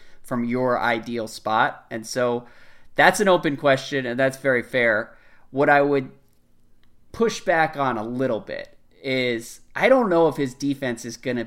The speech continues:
be a make or break issue. I think the offense, if the offense stays where it is and you can score that well, defense is secondary. And, and we've seen that with a bunch of different guards around the league. And, uh, and the, the question is gonna be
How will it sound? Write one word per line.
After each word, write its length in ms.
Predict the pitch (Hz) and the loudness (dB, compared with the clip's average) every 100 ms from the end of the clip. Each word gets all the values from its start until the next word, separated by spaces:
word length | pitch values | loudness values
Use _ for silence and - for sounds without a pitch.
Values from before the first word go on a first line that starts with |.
| - | -8
be 440 | 123 120 120 113 107 | -6 -4 -4 -6 -8
a 140 | 113 | -8
make 360 | 113 117 123 123 | -6 -6 -6 -6
or 120 | 117 | -8
break 420 | 104 117 113 110 | -8 -6 -6 -6
issue. 440 | - 117 - 104 95 | -10 -10 -10 -10 -8
I 100 | 117 | -8
think 300 | 156 143 139 | -6 -6 -6
the 160 | 131 | -2
offense, 680 | 123 143 143 147 131 131 - - - _ | 2 2 2 -2 -2 -4 -12 -20 -20 _
if 180 | 143 139 | -6 -2
the 140 | 143 | 2
offense 480 | 139 208 - 185 156 | 4 4 4 2 0
stays 400 | - 160 156 139 | -4 -2 -2 -2
where 260 | 139 131 123 | -2 0 0
it 80 | 123 | 2
is 440 | 123 110 107 - | 0 0 -6 -14
and 160 | - 123 | -8 -4
you 80 | 139 | -4
can 140 | 139 | -6
score 400 | 131 - 127 131 | -12 -10 -4 -2
that 280 | 139 151 151 | 0 0 0
well, 440 | 160 160 165 160 - - - - | 0 2 2 0 -8 -20 -20 -6
defense 520 | 143 160 170 151 135 | -2 0 0 -4 -4
is 140 | 123 - | -10 -8
secondary. 680 | 117 110 104 - - - - | -4 -6 -6 -12 -12 -14 -12
And, 180 | 127 117 | -8 -8
and 260 | 123 127 | -4 -4
we've 180 | 120 120 | -4 -8
seen 300 | - 143 147 | -8 -6 -2
that 180 | 135 123 | -2 -2
with 120 | 120 | -4
a 40 | 117 | -6
bunch 340 | - 123 131 | -4 -4 -4
of 60 | 110 | -8
different 280 | 107 - - | -10 -12 -8
guards 300 | 101 101 107 | -6 -6 -8
around 260 | 107 98 117 | -8 -8 -10
the 80 | |
league. 360 | - 92 98 - - | -14 -14 -14 -18 -12
And, 380 | 123 113 110 | -8 -6 -6
uh, 380 | 110 110 110 113 - 92 | -4 -4 -4 -6 -12 -10
and 220 | 127 123 | -6 -6
the, 100 | 120 | -6
the 220 | 143 131 | -6 -8
question 520 | 120 160 170 - 147 | -4 0 0 0 -6
is 120 | 127 120 | -6 -6
gonna 200 | 131 117 | -8 -6
be 440 | 127 123 120 | -6 -6 -6